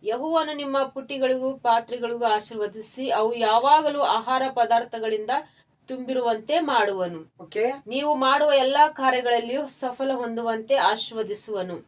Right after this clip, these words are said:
Speaker 2: ಓಕೆ.
Speaker 1: ವೈರಿಗಳು ನಿಮ್ಮೆದುರಾಗಿ ಯುದ್ಧ ಮಾಡಲು ಬಂದಾಗ ನಿಮಗೆ ಆತನು ಸಹಾಯ ಮಾಡುವನು. ವೈರಿಗಳು ಒಂದು ದಿಕ್ಕಿನಿಂದ ಬಂದರೆ ಏಳು ದಾರಿಯಲ್ಲಿ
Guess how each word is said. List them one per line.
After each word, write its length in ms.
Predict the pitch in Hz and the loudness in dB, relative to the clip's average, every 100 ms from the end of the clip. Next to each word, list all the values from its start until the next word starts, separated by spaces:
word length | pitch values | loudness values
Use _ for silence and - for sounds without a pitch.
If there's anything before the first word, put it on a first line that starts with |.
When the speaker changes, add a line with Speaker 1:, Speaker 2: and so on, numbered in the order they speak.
| - | -12
Speaker 2:
ಓಕೆ. 420 | 180 160 214 233 269 | -12 -10 -8 -6 4
Speaker 1:
ವೈರಿಗಳು 560 | 247 311 330 302 302 | 6 6 6 4 4
ನಿಮ್ಮೆದುರಾಗಿ 720 | 285 277 277 269 269 262 269 | 2 0 0 4 4 2 0
ಯುದ್ಧ 240 | 262 240 254 | -2 -2 -2
ಮಾಡಲು 440 | 254 247 240 233 233 | -2 2 2 2 0
ಬಂದಾಗ 400 | 226 214 214 214 247 | -2 0 0 0 -2
ನಿಮಗೆ 360 | 240 233 247 | -2 -4 0
ಆತನು 420 | 233 214 262 226 | 2 2 0 -6
ಸಹಾಯ 460 | 220 254 240 254 247 | -6 -4 -4 -2 -2
ಮಾಡುವನು. 840 | 240 214 208 208 202 220 285 262 - - - - | 0 0 0 0 -2 -4 -6 -10 -16 -20 -20 -2
ವೈರಿಗಳು 520 | 226 277 339 320 302 | 4 4 4 4 2
ಒಂದು 380 | 302 269 302 339 | 4 2 2 -4
ದಿಕ್ಕಿನಿಂದ 480 | 294 240 294 269 269 269 | -4 -8 -6 -4 -2 0
ಬಂದರೆ 380 | 240 233 247 | 0 0 -2
ಏಳು 440 | 240 247 285 311 233 | 0 2 2 2 2
ದಾರಿಯಲ್ಲಿ 560 | 262 254 254 240 254 | 4 4 4 0 -2